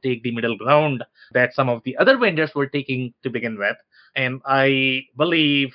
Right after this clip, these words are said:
Elastic Path is sort of in between as well.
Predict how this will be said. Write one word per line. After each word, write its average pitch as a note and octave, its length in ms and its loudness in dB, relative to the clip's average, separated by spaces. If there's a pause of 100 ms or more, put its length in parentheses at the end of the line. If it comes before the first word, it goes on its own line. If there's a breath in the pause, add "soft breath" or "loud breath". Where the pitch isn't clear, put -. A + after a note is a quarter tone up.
Elastic C3+ 460 -4
Path C3 240 -2
is - 120 -12
sort B2+ 140 -4
of B2 120 -2 (160)
in C3 140 -10
between A#2+ 420 -10
as A#2 120 -20
well. C#3+ 380 -4